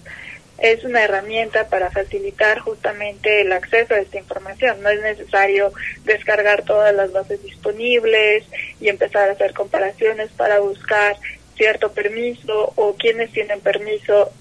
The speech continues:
en cierta, en cierto municipio, por ejemplo. Y con esto tú puedes filtrar la información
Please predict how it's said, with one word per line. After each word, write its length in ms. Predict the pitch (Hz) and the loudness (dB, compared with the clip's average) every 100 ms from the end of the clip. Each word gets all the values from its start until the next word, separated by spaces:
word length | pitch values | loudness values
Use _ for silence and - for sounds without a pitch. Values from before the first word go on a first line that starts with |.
| - | 0
en 380 | 226 226 233 226 - - | 4 6 4 0 -14 -6
cierta, 800 | 220 196 202 202 196 190 - - - 208 | 0 0 0 -2 -2 -4 -8 -18 -8 -4
en 180 | 214 | -4
cierto 340 | - 214 - 196 | 0 0 2 -4
municipio, 600 | 190 180 - 240 233 214 | -8 -10 -4 -2 -2 -2
por 140 | 202 | -4
ejemplo. 520 | 202 233 214 214 226 - - - - - | -2 0 0 2 0 -2 -12 -12 -10 -8
Y 180 | 254 220 | -8 -4
con 200 | 240 254 | -2 0
esto 240 | 262 285 | 0 0
tú 140 | 277 254 | -2 2
puedes 380 | 254 247 240 233 | 4 6 4 -2
filtrar 380 | 202 208 214 | -4 -2 -2
la 100 | 208 | -2
información 720 | 208 202 202 202 - 220 214 | -2 -4 -4 -8 -4 -2 -2